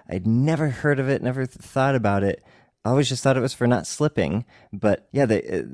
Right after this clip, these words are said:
this started in nineteen sixty-five. Since then, several cities and countries have adopted it as well. Not to the extent that, uh, it, it's here in Tokyo, but it's one of the coolest things. And, and it shows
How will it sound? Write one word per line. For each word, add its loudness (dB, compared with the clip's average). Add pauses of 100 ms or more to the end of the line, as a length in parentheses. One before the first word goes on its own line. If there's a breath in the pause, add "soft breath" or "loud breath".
(140)
this -4
started 2
in 4
nineteen 0
sixty-five. -2
Since -2
then, 2
several 0
cities 2
and 0
countries 0
have -2 (280 loud breath)
adopted 0
it 0
as -4
well. 2
Not 2
to -10
the 0
extent -6
that, -6
uh, 0
it, -2
it's -6
here 0
in 0
Tokyo, 0 (100)
but -4
it's -4
one 2
of 2
the 0
coolest -4
things. 0
And, -2
and 0
it -4
shows 2